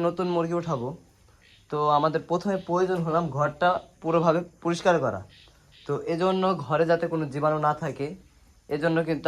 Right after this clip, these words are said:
আমরা জীবাণুনাশক ব্যবহার করতেছি। তো এটা কি পরিমাণ ব্যবহার করতে হবে বা বেশি পরিমাণ ব্যবহার করলে কোনো সমস্যা হবে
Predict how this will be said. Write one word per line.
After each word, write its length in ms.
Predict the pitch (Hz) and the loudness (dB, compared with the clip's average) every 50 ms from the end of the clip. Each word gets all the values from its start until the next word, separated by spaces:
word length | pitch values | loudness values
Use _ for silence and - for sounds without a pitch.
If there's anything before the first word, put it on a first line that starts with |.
| 151 151 | 4 6
আমরা 120 | 151 160 147 | 6 4 2
জীবাণুনাশক 560 | 131 139 143 151 151 151 151 147 - 165 135 143 | 2 2 2 2 4 4 0 0 -2 -4 -2 0
ব্যবহার 220 | 147 143 143 143 | 0 0 0 -2
করতেছি। 380 | 139 147 143 - 147 - - - 98 - - - _ _ - _ _ - _ _ _ _ _ - | -4 -6 -8 -8 -12 -8 -8 -8 -8 -8 -14 -20 _ _ -20 _ _ -20 _ _ _ _ _ -4
তো 100 | 160 160 160 160 160 160 160 156 | -2 0 2 4 6 6 6 4
এটা 180 | 151 156 175 170 175 - | 4 2 0 -2 -2 -4
কি 80 | 196 208 | -6 -2
পরিমাণ 320 | 196 202 202 196 196 190 185 165 | 0 2 2 4 4 4 6 6
ব্যবহার 280 | 165 170 165 170 170 170 | 6 8 8 8 6 6
করতে 280 | 165 175 170 - - 170 | 2 -4 -6 0 2 4
হবে 300 | 165 160 156 156 156 151 147 151 - - - - - - | 4 4 4 2 0 0 0 -6 -12 -20 -20 -20 -10 -2
বা 60 | 135 135 | -2 -2
বেশি 280 | 113 135 160 160 - 180 | 0 0 -4 -2 -2 -4
পরিমাণ 340 | - - 165 165 165 165 156 143 | -2 0 0 2 4 4 4 4
ব্যবহার 280 | 151 151 147 156 156 | 4 6 6 4 4
করলে 200 | - 160 160 156 143 | 4 4 2 4 4
কোনো 140 | 151 151 | 4 2
সমস্যা 420 | 151 - 151 143 151 156 - 156 147 | 2 2 2 2 2 2 2 0 0
হবে 300 | 123 131 127 127 156 | 0 0 0 4 4